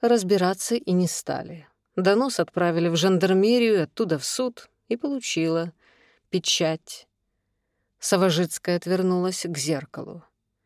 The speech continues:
«Я помню её. Она была красивой женщиной. И там, где мы жили, днём люди нас сторонились, а ночью пробирались огородами, скреблись, просились помочь, а на следующее утро же вновь плевали вслед.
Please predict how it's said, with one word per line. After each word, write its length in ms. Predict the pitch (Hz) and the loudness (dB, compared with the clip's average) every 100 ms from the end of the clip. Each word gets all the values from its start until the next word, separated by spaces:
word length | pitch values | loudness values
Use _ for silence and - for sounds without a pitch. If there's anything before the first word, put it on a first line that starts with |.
| _ _ _ | _ _ _
«Я 220 | 180 190 214 | 0 2 2
помню 420 | 277 247 151 151 | 2 2 0 -2
её. 380 | 139 131 123 156 _ _ _ _ - | -6 -8 -10 -12 _ _ _ _ -2
Она 220 | 202 208 | 2 2
была 220 | 190 185 | 2 2
красивой 500 | 180 170 - 233 156 | 0 -2 -2 -2 -2
женщиной. 760 | 135 - - - - - - _ _ _ _ _ - | -4 -6 -6 -10 -10 -14 -16 _ _ _ _ _ -2
И 100 | 202 | 2
там, 220 | 254 254 | 4 4
где 160 | 196 214 | 4 4
мы 160 | 208 | 4
жили, 560 | 185 254 254 139 - 135 _ _ _ | 4 2 2 0 -6 -12 _ _ _
днём 540 | 160 190 247 240 208 | -2 2 4 4 4
люди 240 | 196 226 202 | 2 2 2
нас 280 | 208 220 - | 2 2 -2
сторонились, 840 | - 202 214 269 233 143 - - | -2 0 2 2 0 -2 -4 -2
а 80 | 160 | 0
ночью 420 | 196 226 - 170 | 2 0 -2 -4
пробирались 640 | - 175 190 196 180 165 185 | -2 0 2 2 0 0 0
огородами, 640 | 180 180 220 196 156 151 | 2 4 4 2 -2 -4
скреблись, 680 | - 202 175 160 175 202 - | -4 0 0 0 -2 -4 -2
просились 580 | - 160 - 196 165 - | 0 0 2 0 0 -2
помочь, 520 | 160 165 202 185 - - - - - | 0 2 2 0 -6 -14 -20 -20 -4
а 60 | 202 | 2
на 140 | 226 | 4
следующее 520 | 233 277 247 220 208 202 | 4 2 0 2 2 4
утро 300 | 233 208 196 | 4 2 2
же 160 | 170 | 2
вновь 340 | 160 175 233 - | 2 4 2 0
плевали 420 | 165 151 175 147 | 0 2 0 -2
вслед. 440 | - - 147 - | -6 -4 -4 -6